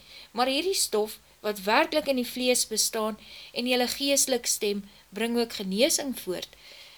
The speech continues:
Wat het julle wat julle pla? Waarom pla die dinge van die aarde julle as hierdie maar net 'n tydelike skool is? Bedink die dinge van my hemelse ryk en gesondheid en genesing sal julle agtervolg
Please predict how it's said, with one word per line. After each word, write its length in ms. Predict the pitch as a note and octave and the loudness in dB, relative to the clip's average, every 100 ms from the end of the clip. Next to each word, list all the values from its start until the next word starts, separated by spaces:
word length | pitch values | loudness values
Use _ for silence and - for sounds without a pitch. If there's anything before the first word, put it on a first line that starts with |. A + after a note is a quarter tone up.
| - - | -20 -4
Wat 200 | A#3 D#4 | 0 0
het 140 | D#4 | 0
julle 240 | D#4+ D4 B3+ | 2 4 4
wat 180 | B3 | 2
julle 200 | B3 A#3 | 0 -2
pla? 420 | G#3+ F#3+ F3+ D#3+ D#3 - _ | -2 -4 -4 -6 -12 -20 _
Waarom 440 | - G#3+ C#4 D#4 D4 | -4 4 6 4 2
pla 240 | C#4 C4+ | 2 4
die 120 | C4 | 2
dinge 240 | A#3 A#3 A#3 | 0 0 0
van 160 | A#3+ | 0
die 140 | A3+ - | -2 0
aarde 360 | G#3+ G#3 G3 G3+ | 0 0 -2 0
julle 260 | G3 G3 F#3 - | 0 0 -4 -12
as 180 | - - | -6 -4
hierdie 180 | G#3 A3+ | -2 -2
maar 220 | A3 G3 | -2 -2
net 200 | G3 F#3+ | -2 -4
'n 100 | G#3 G3+ | -6 -2
tydelike 380 | G3 G3 G3 G3 | -2 -2 -4 -2
skool 400 | - G3 F#3+ E3+ | -2 -2 -6 -6
is? 260 | D#3+ - - _ _ - - - | -8 -10 -10 _ _ -20 -20 -4
Bedink 440 | G#3 G3+ B3 C#4+ | 0 2 2 0
die 100 | C4 | -2
dinge 280 | G#3+ A3+ A#3 | 0 2 0
van 180 | A#3 G#3 | 0 0
my 140 | G3 | 0
hemelse 580 | F3+ F#3 A3 A#3 A3 G3+ | 0 0 2 2 2 0
ryk 240 | F#3+ F3+ - - - - | -2 -4 -8 -20 -20 -12
en 160 | A3 | -6
gesondheid 640 | A3 A3 B3+ C4+ C4 B3 G3+ | 0 2 4 2 0 -2 -4
en 100 | G3 | -6
genesing 640 | G3 F#3 G#3+ B3 B3 G#3+ | -6 0 2 2 2 0
sal 140 | A3 | 0
julle 260 | G3+ G3 - | 2 0 0
agtervolg 680 | G3 - F#3+ - A#3+ G3+ | -4 -8 -10 -2 -2 -2